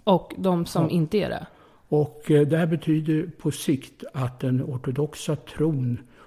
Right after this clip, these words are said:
Speaker 2: och de or-, ortodoxa stridskrafterna kommer att segra.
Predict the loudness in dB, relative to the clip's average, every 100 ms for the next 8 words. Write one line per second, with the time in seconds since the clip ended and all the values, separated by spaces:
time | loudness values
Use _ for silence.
0 | -16 -8 -6 -2 0 0 -4 -6 -4 -2
1 | -2 -2 -6 -4 -4 -6 -4 -2 -2 -8
2 | -6 -6 -6 -6 -2 -2 -2 -4 -4 -4
3 | -8 -6 -4 -4 -4 -8